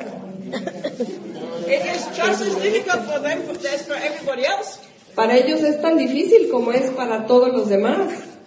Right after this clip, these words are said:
Speaker 1: But they know one thing.
Speaker 2: Pero ellos saben una cosa.
Speaker 1: This is the biggest business in the world.
Speaker 2: Este es el negocio más grande del mundo.
Speaker 1: And they are part of the biggest thing in the world.
Speaker 2: Y son parte de lo más grande que existe en el mundo.
Speaker 1: And why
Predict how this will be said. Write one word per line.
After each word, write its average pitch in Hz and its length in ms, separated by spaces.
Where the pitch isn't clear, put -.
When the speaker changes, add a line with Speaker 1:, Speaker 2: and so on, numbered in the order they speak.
Speaker 1:
But 262 200
they 262 140
know 269 180
one 269 220
thing. - 240
Speaker 2:
Pero 226 200
ellos 247 340
saben 247 500
una 208 260
cosa. 175 320
Speaker 1:
This - 360
is 226 220
the 185 80
biggest 247 600
business 220 460
in 185 100
the 180 80
world. 160 320
Speaker 2:
Este 240 400
es 240 140
el 247 120
negocio 240 380
más 262 640
grande 226 380
del 202 200
mundo. 165 500
Speaker 1:
And 233 200
they 277 200
are 254 240
part 247 320
of 220 120
the 202 60
biggest 247 380
thing 247 140
in 208 100
the - 80
world. 131 260
Speaker 2:
Y 214 120
son 247 260
parte 254 340
de 240 120
lo 214 120
más 254 320
grande 233 320
que 214 80
existe 202 440
en 180 60
el 175 120
mundo. 165 280
Speaker 1:
And 185 180
why 370 160